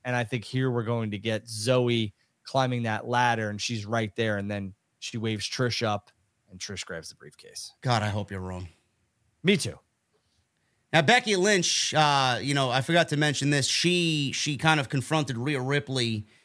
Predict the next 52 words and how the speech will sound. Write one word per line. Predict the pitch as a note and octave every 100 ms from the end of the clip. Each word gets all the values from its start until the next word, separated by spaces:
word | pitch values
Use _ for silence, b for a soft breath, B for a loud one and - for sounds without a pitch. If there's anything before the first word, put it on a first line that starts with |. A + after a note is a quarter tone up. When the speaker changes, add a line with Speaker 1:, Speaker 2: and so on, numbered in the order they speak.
| b D3+
Speaker 2:
uh, |
Speaker 1:
Mm-hmm. | A2 A2+
Speaker 2:
which | B2+ G2+
is, | C3
her, | A#2+ B2 C#3 C3+
her, | C#3+ C3+ B2+
uh, | A#2 A2+ G#2+
her | C3
title | A#2 C3 B2
reign | A2+ A2+
is | A2+
a |
hot | A2+ B2+
button | C3+ G2 A2
topic | B2+ A#2+ A2
as | G#2
well | A#2+ A#2
'cause | A2
she | A#2+
hasn't | B2 A2+
done | A#2
anything | B2 B2 A#2
with | A2
the |
title, | G#2+ B2+ A#2+
and | A2
we're | A2+
getting | A#2+ A#2
another | A#2+ A#2
match | A#2+ A#2
with | F2
Natalya | G#2 - C3 B2 G#2+ G2 B B B B2+
on | A2+ G#2+ -
Monday | C#3 C3+ A#2+ A2
next | A#2 -
week. | C3+ B2 -
But, | A#2 A2 b b -
um, | B2 B2 A#2 A#2 - _ _
setting | - F#3 F3+
that | F3
up | E3
for | C3
SummerSlam, | F#3 F#3+ C#3 A#2
Drew, | G2+ G#2+
I'm | G2+
assuming. | G2+ C#3 A2 G#2
Becky | C3 C#3+
versus | C3 A#2+ A2
Rhea | C3 C3
for | B2
the | A#2+
title? | C3 D3